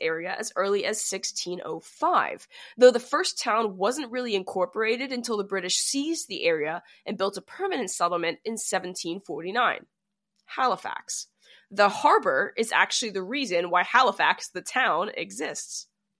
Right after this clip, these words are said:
Now, most ports serve as places where you'd bring agricultural products or manufactured goods, sell them off to merchants, and away they go, right? But Halifax is unique in that its soil is,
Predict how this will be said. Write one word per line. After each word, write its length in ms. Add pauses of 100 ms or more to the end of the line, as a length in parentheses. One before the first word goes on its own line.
(380)
Now, 160
most 460
ports 480
serve 180
as 120
places 520
where 120
you'd 180
bring 260
agricultural 840
products 580 (240)
or 160
manufactured 840
goods, 420 (160)
sell 300
them 120
off 200
to 80
merchants, 520
and 80
away 220
they 140
go, 180 (160)
right? 220 (600)
But 120
Halifax 680
is 240
unique 560
in 120
that 160
its 160
soil 500
is, 420